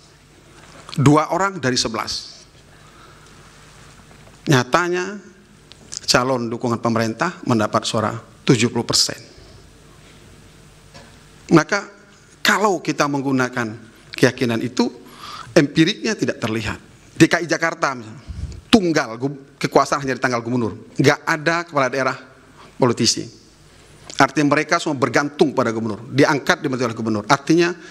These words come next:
semua pengendalian di Jakarta oleh penjabat. Nyatanya, calon satu dan dua mirip-mirip, menang nomor dua, tapi selisih tiga ribuan. Kalau dia efektif betul,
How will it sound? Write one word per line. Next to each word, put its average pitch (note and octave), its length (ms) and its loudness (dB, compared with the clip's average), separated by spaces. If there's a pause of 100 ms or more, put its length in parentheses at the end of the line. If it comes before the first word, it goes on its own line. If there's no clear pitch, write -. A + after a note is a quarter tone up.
semua G#3+ 640 0
pengendalian D3 480 0
di C3 80 -4
Jakarta A#2+ 400 -2
oleh A#2+ 80 -4
penjabat. G#2+ 480 -4 (1700)
Nyatanya, B2+ 560 0 (1200)
calon G#2 220 2
satu C#3+ 340 2
dan A#2+ 240 0
dua A2 320 0 (640)
mirip-mirip, A2 800 2
menang A#2+ 320 6
nomor A2+ 240 -2
dua, G#2+ 240 -2
tapi A2+ 160 -2
selisih - 320 0
tiga G#2+ 240 0
ribuan. G#2 400 -4 (1120)
Kalau F#3 240 4
dia D#3+ 160 0
efektif G3+ 460 0
betul, E3+ 420 0